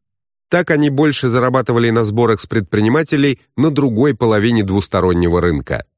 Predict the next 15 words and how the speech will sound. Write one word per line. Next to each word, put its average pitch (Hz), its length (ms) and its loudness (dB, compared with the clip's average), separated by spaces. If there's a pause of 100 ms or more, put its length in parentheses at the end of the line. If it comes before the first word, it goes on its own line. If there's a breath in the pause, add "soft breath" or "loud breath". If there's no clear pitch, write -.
(640)
Уменьшив 117 640 0
годовую 117 480 0
комиссию 117 640 0
и 117 140 -2
прочие 110 480 0
расходы 98 420 -2
потребителей, 101 800 -2 (180 soft breath)
эмитенты 117 580 0
не 113 160 2
только 165 420 0
увеличили 120 640 0
рыночную 101 600 0
долю 98 280 0
своих 95 360 0
карт, 160 340 -4